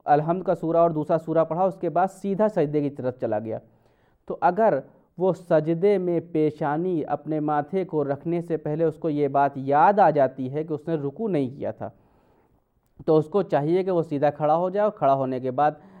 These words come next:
स-, रुकू करे, रुकू करने के बाद सजदा करे और इस प्रकार नमाज को आगे बढ़ाए। लेकिन यहाँ पर एक ध्यान रखने वाली बात है कि अगर इंसान को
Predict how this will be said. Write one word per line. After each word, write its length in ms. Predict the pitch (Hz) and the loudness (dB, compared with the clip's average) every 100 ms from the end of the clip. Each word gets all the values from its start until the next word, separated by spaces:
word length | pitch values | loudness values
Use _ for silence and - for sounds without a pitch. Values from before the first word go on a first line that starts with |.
| - - | -18 -6
स-, 40 | |
रुकू 460 | 143 156 139 139 190 | -2 0 -2 -2 -2
करे, 220 | 208 214 | 0 0
रुकू 240 | 165 143 | -2 -4
करने 300 | 143 135 143 | -2 -2 -2
के 60 | 131 | -4
बाद 160 | 135 165 | -2 -2
सजदा 320 | 135 127 151 | -4 -4 -4
करे 160 | 185 | -2
और 180 | 202 185 | -4 -4
इस 120 | 139 | -8
प्रकार 380 | - 147 135 147 | -10 -8 0 0
नमाज 340 | 156 127 123 123 | 0 -2 -4 -4
को 120 | 151 | -2
आगे 240 | 123 117 | -2 -2
बढ़ाए। 240 | 113 110 110 _ _ _ _ | -6 -8 -12 _ _ _ _
लेकिन 280 | 151 165 196 | 0 0 2
यहाँ 240 | 180 170 180 | 0 0 0
पर 100 | 196 | 0
एक 100 | 175 | 0
ध्यान 320 | 143 170 170 | 0 0 0
रखने 200 | 139 147 | 0 -2
वाली 240 | 127 123 | -2 -2
बात 260 | 117 113 120 | -4 -6 -6
है 80 | 110 _ _ _ _ | -12 _ _ _ _
कि 120 | 175 - | -8 2
अगर 320 | 170 220 233 | 4 6 4
इंसान 640 | - 165 156 151 143 135 | 2 -2 -2 -2 -2 -4
को 400 | 135 160 139 117 | -4 -2 -2 -4